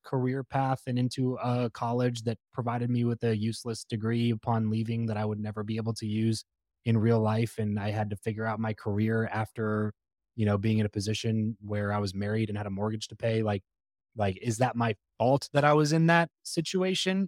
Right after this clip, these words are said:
Probably not. You might be able to argue that I was, because I was an adult when I s-, made those decisions.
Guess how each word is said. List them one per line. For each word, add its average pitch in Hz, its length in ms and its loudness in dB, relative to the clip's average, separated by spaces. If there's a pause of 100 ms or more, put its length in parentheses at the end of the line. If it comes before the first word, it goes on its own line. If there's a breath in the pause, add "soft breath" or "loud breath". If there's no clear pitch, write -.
(140)
Probably 120 480 2
not. 104 340 0
You 139 140 0
might 113 240 2
be 113 40 -4
able 104 120 -2
to 90 80 -4
argue 101 400 -2 (240)
that 104 200 -6
I 101 120 -6
was, 101 340 -2
because 101 320 -6
I 98 80 0
was 98 160 -2
an 92 100 -12
adult 92 360 -6
when 92 100 -4
I 92 40 0
s-, - 140 -6
made 95 160 -2
those 95 140 -6
decisions. 123 500 -2